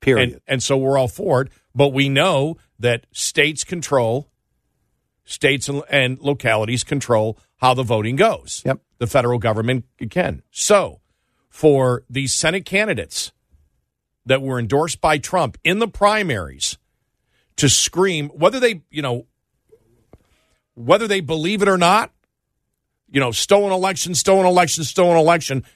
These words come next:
Speaker 2: there's nothing they could have done as senators anyway if they, if they won.
Speaker 1: Right.
Speaker 2: Nothing they could. And if you lose,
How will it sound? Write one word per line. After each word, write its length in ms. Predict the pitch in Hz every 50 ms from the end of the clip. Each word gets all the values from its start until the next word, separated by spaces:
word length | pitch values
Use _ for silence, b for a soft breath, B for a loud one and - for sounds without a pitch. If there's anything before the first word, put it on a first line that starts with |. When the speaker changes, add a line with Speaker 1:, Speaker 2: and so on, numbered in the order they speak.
| b _
Speaker 2:
there's 220 | - 127 110 85
nothing 320 | 110 127 165 175 - 202 190
they 100 | 190 170
could 140 | - 165 151
have 120 | 147 131
done 180 | 143 143 143 135
as 100 | 120 -
senators 460 | - 143 135 131 123 127 127 107 107
anyway 480 | 127 120 117 104 101 98 98 98 90 b b b b b b -
if 180 | 117 113 104
they, 240 | - 120 110 104 101 - _ _
if 160 | - 127 107 -
they 140 | 123 113
won. 320 | 107 98 104 101 82 71 - _ _ _ _ _ _ _ _ _ _ _ _
Speaker 1:
Right. 260 | - 98 85 73 - _ _ _ _ _ _ _ -
Speaker 2:
Nothing 300 | 113 127 123 - 120 113
they 80 | 113
could. 160 | 101 - 113 - -
And 140 | - 165 165
if 180 | 156 147 -
you 140 | 135 139 131
lose, 720 | 120 110 123 214 320 285 180 113 82 80 - - - -